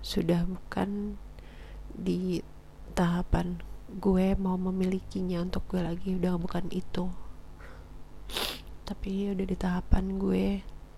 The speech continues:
pengen dia bahagia dengan apapun pilihannya, dan gue akan selalu ngedoain dia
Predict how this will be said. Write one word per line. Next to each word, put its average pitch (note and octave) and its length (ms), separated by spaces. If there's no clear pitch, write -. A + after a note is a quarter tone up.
pengen F#3+ 320
dia F#3+ 120
bahagia F3+ 600
dengan G3 400
apapun F#3 480
pilihannya, F#3+ 800
dan F3+ 240
gue F3+ 400
akan G3+ 200
selalu F#3 360
ngedoain F3+ 400
dia F#3 200